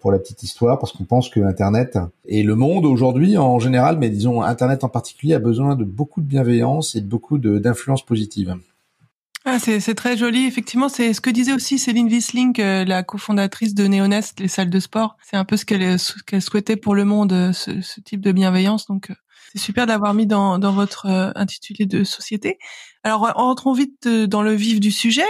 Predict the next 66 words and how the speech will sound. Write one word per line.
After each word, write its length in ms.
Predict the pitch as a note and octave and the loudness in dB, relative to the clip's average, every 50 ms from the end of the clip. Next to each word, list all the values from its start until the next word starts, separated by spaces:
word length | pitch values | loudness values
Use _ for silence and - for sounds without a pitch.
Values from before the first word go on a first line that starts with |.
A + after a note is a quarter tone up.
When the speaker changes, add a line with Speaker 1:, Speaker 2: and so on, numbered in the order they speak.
| G#4 F#4+ - - | -2 -2 -4 -2
Speaker 2:
Euh, 240 | G#3 G3+ G3+ G3 F#3+ - - | 0 0 0 0 0 0 -2
Édouard, 460 | A3+ G#3 A#3 B3+ C#4 D#4 D#4 - - | -2 0 2 2 2 0 0 -4 -4
comment 420 | - C4 C#4 D#4 F4+ F4+ D#4+ C#4 | -2 0 0 2 2 2 2 2
ça 160 | A#3 - A3+ | 0 0 -2
se 100 | G#3 - | -2 -2
passe 220 | - B3+ B3+ B3 - | -2 -2 -2 -2 0
la 140 | A#3 G#3+ G#3 | -2 -4 -2
crise 260 | - - C#4 C4 - | -2 -2 -2 -2 -2
pour 240 | - - - - - | -2 -6 -6 -6 -6
toi, 540 | - A#3+ B3 B3+ C#4+ D#4+ F4 F4 F4 D#4 - - - | -4 -2 0 2 2 2 0 -2 -4 -6 -6 -4 0
euh, 200 | G#3+ G#3 G#3+ G#3+ | 0 2 2 0
sachant 380 | G3+ - A3 G#3 - - C4+ B3+ | 0 0 0 0 2 0 0 0
que 280 | C4 A3+ G#3 G3+ G3+ | 0 0 2 2 2
tu 280 | G3 - - G#3 G#3 G3 | 0 -2 0 0 0 0
pilotes 420 | - - G#3 G3+ A3 A#3 - - | 0 -2 0 0 0 0 -2 -2
une 80 | G#3 G3 | 0 0
entreprise, 580 | F#3+ F#3 - F#3+ F#3 - - A3+ A#3 A3 G3+ G3+ | 0 0 0 -2 -2 0 0 2 2 2 2 0
euh, 220 | F3 F3 F3 - | 0 0 0 0
internationale ? 800 | F3+ F#3 - F#3 F3+ F3+ F3+ E3+ - F3+ F3 F3 F3+ F#3 F#3 - _ - - - _ _ _ _ _ _ _ _ _ | 0 -2 0 0 0 0 0 0 -2 -4 -2 0 0 0 0 -2 _ -16 -20 -20 _ _ _ _ _ _ _ _ _
Speaker 1:
Alors, 260 | A2 G#2 - - - F2+ G2 | -2 0 0 -2 -6 -8 -6
international, 680 | G2 - B2 A2+ A2 - - A#2 A#2+ B2+ B2+ B2 - - | -2 0 0 0 0 0 0 2 2 2 2 2 0 -4
c'est 260 | - - A#2+ G#2+ - | -4 -4 -4 -4 -4
une 120 | B2 G#2+ - | -4 -2 0
P 100 | - A2+ | 2 2
M 160 | A2 A2 A#2 | 2 4 2
E, 60 | B2+ | 2
hein, 200 | B2+ A#2 A2 B2 | 2 2 2 0
on 120 | C3 A2+ G2 | -2 -2 -2
est 260 | G2 F#2+ F#2 F#2+ F#2 | -4 -2 -4 -4 -4
quatre-vingts 380 | - G2+ - - A2+ A2 A2 G#2+ | -4 -6 -4 -2 -2 -2 -2 0
collaborateurs, 840 | - G#2+ F#2+ G2 G2 F#2+ F#2+ G2 F#2+ - A#2+ A#2 A#2+ B2+ B2+ C3+ - | 0 0 0 2 2 2 0 0 0 2 4 4 4 4 2 2 -2
on 180 | F#2 G2 G2 G2 | -4 -8 -6 -6
est 80 | G2 | -6
une 120 | G2 F#2+ F2+ | -6 -6 -8
société, 600 | - - F#2 - G2+ F#2 - - A2 A2 G#2 G2 | -8 -8 -8 -6 -6 -6 -4 -2 0 0 0 0
euh, 360 | F#2 F2+ F2+ F2+ F2+ F2 F2 - | 0 0 -2 -2 -4 -4 -6 -8
qui 80 | - | -10
a 60 | F#2 F2 | -12 -12
cru, 360 | - - - A#2 A2+ A2+ G#2 | -6 -2 0 2 2 2 2
euh, 120 | F#2 F2 | 0 0
rapidement. 520 | F2 G2 F#2+ - - A2 A2+ B2+ D3 D#3+ D#3+ | -2 -2 -4 -4 -6 -4 -2 0 0 0 0
Ces, 220 | D#3 - G#2 G2 | -2 -6 -8 -10
ces 160 | G2 - - G2+ | -10 -6 -6 -4
huit 120 | G#2 A2 | -2 0
dernières 260 | A2 G#2+ G#2 G#2 G2+ | 0 0 2 2 0
années, 200 | G#2 G#2+ A#2+ C3+ | 0 2 2 2
on 80 | C3+ A2 | 2 2
a 60 | G#2 | 0
été 200 | G2+ - A2+ G2+ | 0 0 -2 0
portés, 420 | - C3 - - - C#3+ C3+ B2 | 0 -2 -2 0 2 2 2 4
hein, 320 | G#2 G2 G#2 A2 A2 G#2 - | 2 0 -2 -2 -4 -6 -8
euh, 80 | - - - | -10 -10 -12
soyons 340 | - - G#2+ G#2+ G#2+ G#2+ | -6 -4 -2 0 0 0
modestes 540 | G#2+ G#2 G#2 G#2 G#2 A2 A2+ A2 - - - | 0 0 0 2 4 4 2 2 0 -4 -4
et, 600 | F#2 F#2 F#2 F#2 F#2 F#2 F2+ F#2 F#2 - - G2+ | -4 -4 -2 -2 -2 -2 -2 -2 -4 -4 -4 -4
et 80 | G#2+ - | -4 -2
humbles, 420 | A#2 B2+ C#3 C#3 A#2+ G#2 F#2+ F2+ | 0 2 2 2 2 2 0 0
par, 340 | - A#2 A2+ A2+ G2+ F#2 F#2 | 2 2 2 2 2 2 0
euh, 160 | F#2 F#2 - - | 0 -2 -2 -4
en 60 | - | -6
fait, 180 | - A2 G2 | -6 -6 -4
la 80 | - G2 | -2 -2
demande 340 | F#2 G2+ G2+ G#2 A2 A2 G2 | -2 0 0 0 -2 -2 -2
de 60 | F#2+ | -4
nos 140 | F2+ F#2 F#2 | -4 -6 -8
clients. 480 | - - F#2 G2 G#2+ A2+ C3 C#3+ D3 | -8 -8 -4 -2 0 0 0 -2 -4